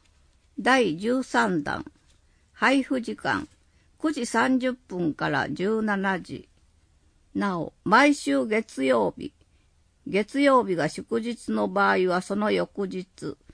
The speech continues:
特別展示及び企画展示などの準備期間中は休館日となります。七月二十三日水曜日は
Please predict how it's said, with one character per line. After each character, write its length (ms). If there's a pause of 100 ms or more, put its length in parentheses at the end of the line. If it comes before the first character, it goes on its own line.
(520)
特 320
別 280
展 500
示 220 (180)
及 280
び 320 (320)
企 380
画 80
展 340
示 120
な 160
ど 140
の 240
準 240
備 180
期 160
間 320
中 200
は 260 (100)
休 260
館 320
日 120
と 120
な 180
り 160
ま 180
す。 180 (960)
七 280
月 300
二 180
十 240
三 360
日 280
水 360
曜 240
日 140
は 260